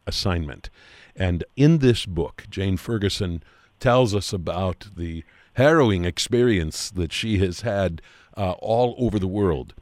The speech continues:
covering war and conflict in places like Yemen and Afghanistan and Syria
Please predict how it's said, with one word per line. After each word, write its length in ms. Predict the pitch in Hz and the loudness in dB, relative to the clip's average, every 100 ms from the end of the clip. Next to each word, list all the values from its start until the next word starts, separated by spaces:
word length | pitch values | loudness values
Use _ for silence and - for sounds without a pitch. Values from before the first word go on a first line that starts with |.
| _ _ | _ _
covering 580 | - 107 104 92 85 82 | 2 4 2 0 -2 -2
war 560 | 87 101 110 113 113 - | 2 4 4 2 0 -6
and 300 | 85 82 82 | -12 -10 -6
conflict 680 | - 104 110 110 104 - - | 0 2 2 0 -4 -6 -12
in 240 | 87 82 76 | -8 -6 -4
places 560 | 104 101 101 95 78 | 0 2 0 -4 -6
like 320 | 87 82 80 - | -6 -6 -8 -12
Yemen 640 | 82 87 95 90 76 76 - | -8 -2 0 0 -4 -6 -8
and 260 | 73 73 - | -8 -8 -6
Afghanistan 960 | 80 - 107 107 101 - 82 69 69 65 | -8 -2 0 2 0 -2 -8 -10 -14 -10
and 220 | 76 73 | -8 -8
Syria 540 | - 117 98 78 67 | -2 -2 0 -4 -8